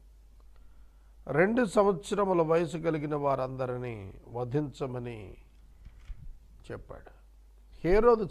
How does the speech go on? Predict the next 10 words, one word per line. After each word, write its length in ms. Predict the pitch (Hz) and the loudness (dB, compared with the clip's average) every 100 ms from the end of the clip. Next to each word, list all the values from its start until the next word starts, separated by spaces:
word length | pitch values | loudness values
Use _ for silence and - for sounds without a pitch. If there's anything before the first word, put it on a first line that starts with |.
| 175 | -2
చనిపోయిన 380 | 175 170 165 143 | -2 -4 -6 -8
తర్వాత 520 | 143 139 139 131 127 | -10 -10 -8 -10 -12
ప్రభువు 420 | 120 131 139 156 | -10 -8 -6 -6
దూత 280 | 135 135 131 | -6 -10 -10
మరలా 420 | 120 123 127 123 | -8 -8 -6 -6
యోసేపుకు 640 | 117 120 117 127 107 107 - | -8 -10 -12 -14 -16 -20 -18
ప్రత్యక్షమై, 640 | 104 98 98 - 67 78 80 - - - - - - - - _ - - - - - - - - - - | -18 -18 -20 -20 -20 -20 -20 -20 -20 -20 -20 -20 -20 -20 -20 _ -20 -20 -20 -20 -20 -20 -20 -20 -20 -10
"శిశువును 420 | - 165 233 254 247 | -4 -2 2 4 4
చంప 360 | - 185 180 208 160 | 4 2 2 -2 -2
చూస్తున్నవాడు 720 | 180 - - 165 160 156 147 | -2 -4 -6 -4 0 0 -2